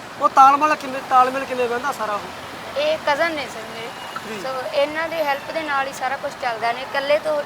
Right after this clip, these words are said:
Speaker 2: ਨਹੀਂ ਸੈਟਅਪ ਸਹੀ ਹੁੰਦਾ।
Speaker 1: ਹੂੰ।
Speaker 2: ਕਿਉਂਕਿ ਦੋ ਪਰਸਨ ਤਾਂ ਚਾਹੀਦੇ ਹੀ ਨੇ ਹੁਣ। ਇੱਕਦਮ ਜਿਵੇਂ ਸਕੂਲ ਵਾਲੇ ਬੱਚਿਆਂ ਨੂੰ ਛੁੱਟੀ ਹੁੰਦੀ, ਉਦੋਂ ਰਸ਼ ਬਹੁਤ ਹੋ ਜਾਂਦਾ।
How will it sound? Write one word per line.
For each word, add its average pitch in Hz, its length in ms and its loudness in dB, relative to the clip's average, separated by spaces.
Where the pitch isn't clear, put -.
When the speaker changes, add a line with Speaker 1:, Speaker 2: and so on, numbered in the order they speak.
Speaker 2:
ਨਹੀਂ 247 140 -10
ਸੈਟਅਪ 240 400 -4
ਸਹੀ 220 200 -6
ਹੁੰਦਾ। 208 220 -10
Speaker 1:
ਹੂੰ। 233 160 -6
Speaker 2:
ਕਿਉਂਕਿ 262 220 0
ਦੋ 277 260 0
ਪਰਸਨ 294 340 -4
ਤਾਂ 294 80 -4
ਚਾਹੀਦੇ 262 380 -4
ਹੀ 269 40 -6
ਨੇ 214 180 -8
ਹੁਣ। 214 140 -8
ਇੱਕਦਮ 277 380 -2
ਜਿਵੇਂ 277 160 -4
ਸਕੂਲ 269 280 -8
ਵਾਲੇ 277 180 0
ਬੱਚਿਆਂ - 320 -6
ਨੂੰ - 80 -8
ਛੁੱਟੀ 277 200 -10
ਹੁੰਦੀ, 277 180 -6
ਉਦੋਂ 269 120 0
ਰਸ਼ 254 220 0
ਬਹੁਤ 226 320 -6
ਹੋ 254 60 -8
ਜਾਂਦਾ। - 400 -10